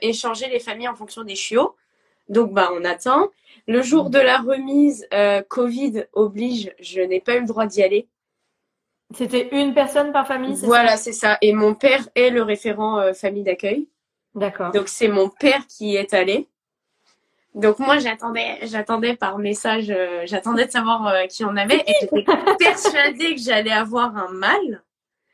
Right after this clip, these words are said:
Speaker 1: Parce que, euh, en fait, c'était plus une histoire avec mon père. J'étais persuadée que j'allais avoir un mâle parce que, bah, c'est ce que je voulais.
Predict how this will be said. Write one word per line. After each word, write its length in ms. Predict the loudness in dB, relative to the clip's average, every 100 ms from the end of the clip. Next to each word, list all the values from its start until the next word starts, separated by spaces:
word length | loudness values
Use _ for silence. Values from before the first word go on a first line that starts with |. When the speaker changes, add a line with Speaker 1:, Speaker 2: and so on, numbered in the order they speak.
| _ _
Speaker 1:
Parce 300 | 0 0 -2
que, 100 | -6
euh, 1500 | -2 0 0 0 -2 -2 0 -2 -2 -4 -6 -6 -8 -8 -2
en 100 | -2
fait, 240 | 0 -2
c'était 220 | -2 -4 -4
plus 240 | -4 -4
une 80 | -4
histoire 260 | -4 -4 -2
avec 200 | -2 -4
mon 160 | -14
père. 300 | -8 -6 -6 -8 _ _
J'étais 160 | -6 0
persuadée 420 | 0 2 2 2 2
que 60 |
j'allais 180 | 2 2
avoir 240 | 2 0
un 60 | 0
mâle 300 | 2 0 0
parce 180 | -6 -10
que, 100 | -2
bah, 140 | -2
c'est 140 | -2 -6
ce 80 |
que 80 | -8
je 100 | -8
voulais. 400 | -4 2 2 2